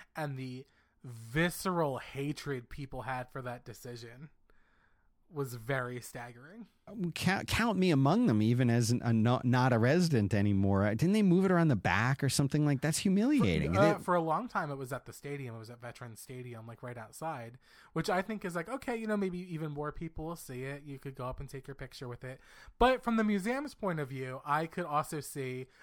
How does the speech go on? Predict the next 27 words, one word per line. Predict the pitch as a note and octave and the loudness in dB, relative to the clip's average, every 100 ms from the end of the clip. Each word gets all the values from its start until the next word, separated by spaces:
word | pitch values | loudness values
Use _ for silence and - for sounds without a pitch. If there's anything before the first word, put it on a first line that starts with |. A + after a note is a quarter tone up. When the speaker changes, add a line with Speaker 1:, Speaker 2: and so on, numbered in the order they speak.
| - | -10
Speaker 1:
again, | D3 G3 F#3+ | -4 -2 -2
we | E3 | -4
have | D3+ | -6
one | D3+ D#3 | -4 -6
of | |
the | C#3+ | -6
biggest | B2 D#3 D3 F3+ - - - | -8 -10 -8 -10 -12 -20 -10
curated, | F3+ E3 E3 C#3+ C#3+ C#3+ C3+ C3+ _ - - _ _ | -4 -2 -2 -4 -4 -2 -4 -10 _ -20 -20 _ _
uh, | D#3 D3 | 0 0
exhibits | C#3+ C3+ C3 C#3+ D#3 D#3 - | 0 -6 -4 -2 -2 -4 -6
of | C#3 - | -10 -4
art | D3+ D3+ D#3+ E3 D#3+ | 0 0 -2 -8 -12
and | B2+ | -14
history | - E3+ - - D3 | -10 -10 -10 -10 -8
in | C3+ | -8
the | C3 | -10
entire | B2+ - C#3+ D3 C#3 | -10 -4 -4 -4 -4
world. | C#3+ C#3+ B2+ B2 - - - - | -2 0 0 -4 -10 -20 -18 -10
And | C3+ | -4
right | C3 D3+ | -2 0
out | E3 E3+ | 0 0
front, | F3 E3 D#3+ | 2 2 0
there's | E3 C#3+ | -4 -2
a | C3+ | -4
statue | B2 - D#3+ D#3+ - F3+ C3 | -6 -2 0 0 0 -2 -4
of | A2+ | -6
Rocky. | A#2+ C3+ D#3+ F#3+ C4 | -2 0 0 2 2